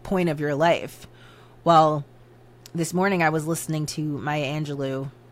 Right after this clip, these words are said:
talking on a motivational, um, tape.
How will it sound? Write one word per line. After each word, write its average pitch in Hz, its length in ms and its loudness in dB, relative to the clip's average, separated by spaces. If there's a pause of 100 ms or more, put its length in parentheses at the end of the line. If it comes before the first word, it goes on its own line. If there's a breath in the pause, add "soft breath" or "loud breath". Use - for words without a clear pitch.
(180)
talking 156 420 0
on 143 140 -2
a 143 60 -2
motivational, 147 800 -2 (680 loud breath)
um, 151 340 2 (960 loud breath)
tape. 202 340 0